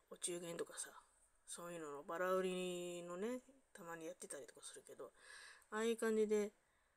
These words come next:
あの、うん、なんかあったりとかするだろうし、下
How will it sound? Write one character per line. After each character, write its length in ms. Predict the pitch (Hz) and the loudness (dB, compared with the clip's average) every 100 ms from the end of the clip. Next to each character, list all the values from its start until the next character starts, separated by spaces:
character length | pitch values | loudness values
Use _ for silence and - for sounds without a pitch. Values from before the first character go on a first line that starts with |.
| _ _ | _ _
あ 180 | - 165 | -10 -6
の、 360 | 156 - - - _ _ _ _ _ _ _ _ _ _ _ _ _ _ | -6 -6 -10 -14 _ _ _ _ _ _ _ _ _ _ _ _ _ _
う 40 | - 151 131 - _ _ _ _ _ _ _ _ - | -20 -18 -18 -20 _ _ _ _ _ _ _ _ -16
ん、 0 | |
な 60 | 190 | -14
ん 20 | |
か 140 | 156 | -10
あ 20 | 175 | -10
っ 40 | |
た 80 | - | -8
り 60 | 143 | -8
と 100 | - | -8
か 60 | - | -4
す 160 | - | -4
る 80 | 165 | -4
だ 100 | 147 | -8
ろ 120 | - | -10
う 40 | - | -10
し、 180 | - - - - - - _ | -10 -10 -20 -20 -20 -20 _
下 100 | - | -8